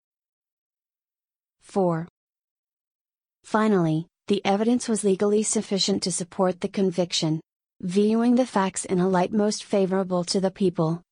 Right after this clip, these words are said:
there is a valid line of reasoning and permissible inferences from which a rational jury could have found the elements of the crime proved beyond a reasonable doubt, People v. Danielson,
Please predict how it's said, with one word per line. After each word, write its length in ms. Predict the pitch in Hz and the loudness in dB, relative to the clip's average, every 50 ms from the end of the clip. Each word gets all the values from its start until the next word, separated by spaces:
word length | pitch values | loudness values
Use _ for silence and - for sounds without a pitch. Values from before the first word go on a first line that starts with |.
| _ - | _ 0
there 160 | - 196 185 | 2 4 4
is 140 | 196 202 202 | 4 2 0
a 60 | 214 | -2
valid 380 | 196 190 190 180 185 196 214 202 | -2 0 0 0 2 0 0 0
line 320 | 202 196 185 180 175 175 | 0 0 2 2 2 2
of 140 | 180 175 170 | 0 0 0
reasoning 540 | 190 190 196 196 190 190 190 190 190 196 - | 2 2 2 4 4 2 4 4 2 0 -2
and 180 | - 180 180 - | -2 -4 -2 0
permissible 580 | 202 180 185 190 185 - 220 202 214 220 233 - | 2 2 2 2 2 0 -4 -2 -2 -2 -2 0
inferences 720 | 208 190 185 - 175 170 170 170 - - - 170 165 - | -2 -2 -2 0 0 0 0 0 -2 -2 -2 -2 -2 -2
from 240 | - - 190 180 180 | -2 -2 -2 0 2
which 220 | 180 185 185 - 196 | 0 0 0 -2 -2
a 40 | |
rational 480 | 180 180 175 175 185 - - 208 202 214 | -2 0 0 0 0 0 0 0 0 0
jury 380 | 202 - 214 202 185 170 170 170 | 0 0 0 2 2 2 0 0
could 160 | - - 170 | -2 -4 -4
have 160 | 190 208 202 | -2 -4 -4
found 340 | - 196 180 180 185 196 196 | -2 0 2 2 2 2 0
the 100 | - - | 0 -2
elements 480 | 202 185 175 170 170 165 175 185 - - | -2 0 2 2 4 2 2 0 -4 -6
of 120 | - 180 | -8 -4
the 80 | 170 180 | -4 -4
crime 380 | 175 - - 185 175 180 190 | -4 -2 -2 0 0 0 0
proved 360 | 190 - 202 190 196 196 - - | 0 2 2 2 2 2 0 -2
beyond 380 | 214 196 190 180 175 180 175 | -2 0 2 2 2 2 2
a 80 | 185 185 | 2 2
reasonable 540 | 175 190 196 190 202 208 196 185 208 202 202 | 2 2 2 2 2 0 0 0 0 0 0
doubt, 400 | 214 180 160 160 165 - - - _ _ _ | 2 2 2 0 -2 -6 -10 -20 _ _ _
People 380 | - - 202 196 196 220 226 220 | 0 2 2 2 2 0 -2 -2
v. 220 | 208 208 202 208 | 0 0 0 0
Danielson, 800 | 202 - 214 190 180 180 180 185 185 - - 165 160 156 170 | 0 0 0 2 4 2 2 2 0 -2 -2 -2 0 0 -2